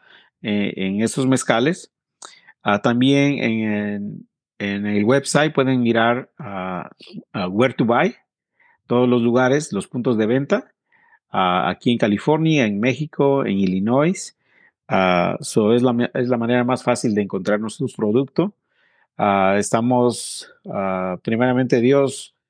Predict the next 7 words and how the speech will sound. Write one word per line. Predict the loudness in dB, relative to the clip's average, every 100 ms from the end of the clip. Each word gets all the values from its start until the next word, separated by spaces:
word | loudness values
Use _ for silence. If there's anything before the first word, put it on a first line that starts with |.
| _ _ -6
ah, | 0 0 0
pronto | 0 0 2
estaremos | 0 2 0 0 -2 -4 -4
en, | -4 -6 -10 -12 -18 _ _ _ -16
en | -4 -2
Nueva | 0 2 4
York. | 4 4 0 -4